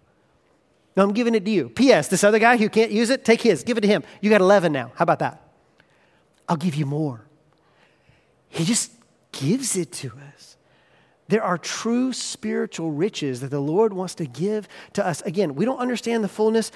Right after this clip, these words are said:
of all these things, but Jesus says, "Don't lay up treasures on earth where moth and rust destroy and where thieves break in and steal. Instead, lay up treasures in heaven where moth and rust do not destroy and where thieves do not break in and steal." He says, "These treasures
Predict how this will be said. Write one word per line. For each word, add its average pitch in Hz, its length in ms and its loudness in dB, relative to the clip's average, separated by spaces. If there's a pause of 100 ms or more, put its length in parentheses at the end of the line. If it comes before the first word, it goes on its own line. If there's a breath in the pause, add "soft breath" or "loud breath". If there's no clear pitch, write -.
(160 loud breath)
of 165 100 0
all 190 120 0
these 196 160 -2
things, 185 120 -2
but 151 120 -4
Jesus 214 340 0
says, 156 320 -8 (220 loud breath)
"Don't 247 340 2
lay 233 220 2
up 196 220 2
treasures 202 440 -4
on 180 220 -2
earth 185 200 -4
where 165 80 -2
moth 175 300 -4
and 156 80 -4
rust 170 160 -4
destroy 175 300 -6
and 165 80 -4
where 143 80 -6
thieves 196 240 -8
break 165 200 -4
in 170 60 -2
and 143 100 -6
steal. 196 200 0 (200 loud breath)
Instead, 196 360 0 (180 loud breath)
lay 220 240 0
up 208 220 -2
treasures 202 400 -2
in 202 100 0
heaven 196 320 -2
where 175 80 -2
moth 202 240 -2
and 196 80 -6
rust 196 160 -4
do 196 140 -6
not 233 280 -2 (680 loud breath)
destroy 156 400 0
and 156 100 2
where 147 60 -2
thieves 202 240 -4
do 220 120 -2
not 226 360 0 (260 loud breath)
break 180 340 4
in 180 280 2 (200 loud breath)
and 170 240 0
steal." 175 520 -2
He 208 120 0
says, 185 220 -2
"These 226 320 -2
treasures 202 460 -8